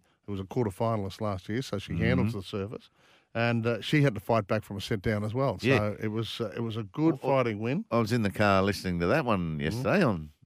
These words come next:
Speaker 2: S E N, and, uh, they, they were a bit downhearted ba-, after she lost, uh, that set, the second set, and then she dominated the third. It was unreal. Remember, Johnny Millman was very keen to get out and, and watch Kimberly Birrell.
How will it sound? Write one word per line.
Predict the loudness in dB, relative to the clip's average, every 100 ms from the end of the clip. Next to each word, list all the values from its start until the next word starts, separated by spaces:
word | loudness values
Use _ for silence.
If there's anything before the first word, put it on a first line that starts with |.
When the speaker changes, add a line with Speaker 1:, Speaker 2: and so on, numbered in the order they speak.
| -4
Speaker 2:
S | -4 -2
E | 0
N, | 2 2
and, | 0 0 0
uh, | 2 2
they, | 2 2
they | 2 4
were | 4
a |
bit | 2 0
downhearted | 2 2 2 -2 -4 -6 -8 -10 -6
ba-, | -6 -4
after | -2 -2 -4
she | -10 -4
lost, | 0 0 -4 -20 _ _ _ _ -8
uh, | -2 0 2 0 -2
that | 0 -2
set, | 0 -2 -2
the | -2
second | 0 0 0
set, | -2 -2
and | -2 -4
then | -4
she | -6
dominated | -4 0 2 0 -2 -4
the | -6
third. | -4 -2 -2 -6 -12 _
It | -4
was | 0
unreal. | 2 0 -2 -8 -10
Remember, | 0 2 2
Johnny | 2 2 2 0
Millman | 0 -2 -2 -4 -8 -12 -6
was | -6 -2
very | 4 4 4
keen | 2 0 0
to | -2
get | 2 2
out | 2
and, | 0 -4 -4
and | -2 0 0
watch | -2 -4
Kimberly | -6 -2 -2
Birrell. | -2 -4 -4